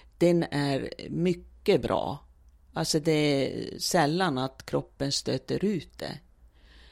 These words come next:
Optiken sa att man gör det här tre gånger och tredje gången, då är det liksom kört. Då är man typ halvblind. Men den här nya tekniken som hon pratade om,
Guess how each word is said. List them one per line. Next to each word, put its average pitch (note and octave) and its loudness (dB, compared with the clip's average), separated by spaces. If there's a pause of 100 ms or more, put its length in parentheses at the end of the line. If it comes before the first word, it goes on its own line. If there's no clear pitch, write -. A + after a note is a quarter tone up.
(380)
Optiken F#3+ 2
sa D3+ 6
att C#3+ -2
man D3 2
gör D3+ 6
det C#3 2
här C#3 -2
tre E3 0
gånger B2+ -4
och C#3 0
tredje D3+ 0
gången, A#2 -6
då D3+ -2
är C3+ -2
det A2 -6
liksom B2 -4
kört. - -4 (100)
Då D#3 2
är C3+ 4
man A#2+ -2
typ - -6 (380)
halvblind. C3 -2 (1200)
Men E3 4
den E3 2
här F3 2
nya E3 4
tekniken G3 0
som F#3 0
hon F3+ -2
pratade E3 -2
om, F3 0